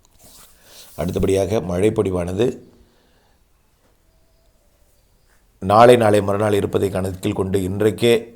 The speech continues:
பூச்சி விரட்டடிக்கவும், இன்றைக்கே முடிந்தால் அறுவடை முடித்து பக்குவப்படுத்திடவும். அடுத்தபடியாக அனைத்து பொதுப்பணிகளுக்கும் இருபத்தாறு, இருபத்தேழு மழைப்பொழிவு இருக்கிறது என்பதை நினைவில் கொண்டு, பெரும்பாலும் மதிய மாலையில உள்ளேயும்,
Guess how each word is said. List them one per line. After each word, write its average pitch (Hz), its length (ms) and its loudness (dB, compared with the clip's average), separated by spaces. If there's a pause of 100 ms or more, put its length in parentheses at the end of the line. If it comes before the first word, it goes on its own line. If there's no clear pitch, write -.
பூச்சி 110 300 -6
விரட்டடிக்கவும், 90 680 -4 (540)
இன்றைக்கே 113 520 -2
முடிந்தால் 107 300 -2
அறுவடை 101 320 -2
முடித்து 92 300 -6
பக்குவப்படுத்திடவும். 92 840 -4 (600)
அடுத்தபடியாக 110 600 2
அனைத்து 101 260 -2
பொதுப்பணிகளுக்கும் 107 720 -2
இருபத்தாறு, 113 420 2
இருபத்தேழு 101 540 -2
மழைப்பொழிவு 101 540 -2
இருக்கிறது 98 380 -6
என்பதை 92 260 -8
நினைவில் 95 300 -8
கொண்டு, 95 400 -6 (380)
பெரும்பாலும் 123 720 2
மதிய 104 400 0
மாலையில 107 380 0
உள்ளேயும், 101 600 -4